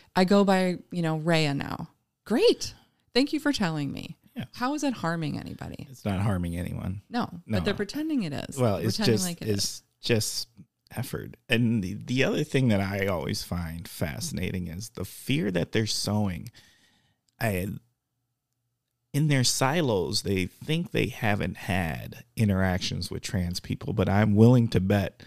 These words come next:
Speaker 2: they've had trans people in their lives and they just didn't know they were trans.
Speaker 1: You know, some of them say that, and I'm, I'm reminded of, and I'll, I'll call out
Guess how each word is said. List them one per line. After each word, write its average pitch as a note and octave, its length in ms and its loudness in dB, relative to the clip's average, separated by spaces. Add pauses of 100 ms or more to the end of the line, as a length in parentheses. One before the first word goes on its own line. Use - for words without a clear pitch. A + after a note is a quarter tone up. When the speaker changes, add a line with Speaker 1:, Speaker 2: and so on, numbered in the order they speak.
(280)
Speaker 2:
they've A#2+ 160 4
had A#2+ 240 6
trans A2 400 6
people G#2+ 280 2
in G2 120 2
their F#2 100 2
lives G2 460 2
and F2 100 2
they F2+ 100 2
just F#2+ 280 -2
didn't F2+ 180 -2
know F2 120 -2
they E2 100 -2
were E2 100 -4
trans. - 560 -6
Speaker 1:
You G#3+ 80 0
know, A3 160 0
some A3 300 2
of B3 120 2
them A#3 440 2
say D#3+ 300 2
that, F3+ 380 -2
and E3+ 140 4
I'm, E3+ 240 2 (100)
I'm E3+ 220 4
reminded D#3+ 540 2
of, D3 360 -4 (220)
and D#3 180 0
I'll, D3 420 -2 (180)
I'll D3+ 160 -4
call E3 320 0
out D3+ 260 0